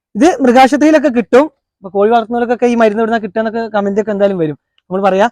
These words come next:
ഇത് മൃഗാശുപത്രിയിലും കിട്ടും, മെഡിക്കൽ ഷോപ്പിലും കിട്ടും. ഞങ്ങളിത് ഞങ്ങൾ മൃഗാശുപത്രിയിലൊക്കെ ഞങ്ങൾ കർഷകരെല്ലാവരും കൂടെ പറഞ്ഞിട്ട് പിന്നെ കോഴികൾക്കൊക്കെ ഇടയ്ക്കൊക്കെ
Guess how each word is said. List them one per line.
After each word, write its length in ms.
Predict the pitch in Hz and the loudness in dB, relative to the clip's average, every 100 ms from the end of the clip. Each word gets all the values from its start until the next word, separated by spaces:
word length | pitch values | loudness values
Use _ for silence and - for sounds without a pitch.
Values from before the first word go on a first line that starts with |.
| - | -4
ഇത് 100 | - 208 | -6 -2
മൃഗാശുപത്രിയിലും 520 | 202 214 233 262 277 | 2 2 0 -4 -2
കിട്ടും, 140 | 254 269 | -2 -2
മെഡിക്കൽ 220 | 202 208 220 | -2 -4 -2
ഷോപ്പിലും 240 | 208 214 | -2 -2
കിട്ടും. 200 | 170 214 277 _ _ _ | -2 -4 -4 _ _ _
ഞങ്ങളിത് 240 | 180 233 320 | 0 0 0
ഞങ്ങൾ 140 | 320 294 | 0 0
മൃഗാശുപത്രിയിലൊക്കെ 560 | 262 254 240 262 262 254 | 2 2 2 2 2 4
ഞങ്ങൾ 200 | 247 254 240 | 4 4 2
കർഷകരെല്ലാവരും 480 | - 240 233 233 233 | 0 2 4 4 2
കൂടെ 100 | 233 | 2
പറഞ്ഞിട്ട് 240 | 208 208 214 | 0 0 -2
പിന്നെ 140 | 220 | 0
കോഴികൾക്കൊക്കെ 480 | 208 208 220 220 233 254 _ _ _ _ | 2 2 2 0 0 -2 _ _ _ _
ഇടയ്ക്കൊക്കെ 320 | 202 208 214 | -6 -4 0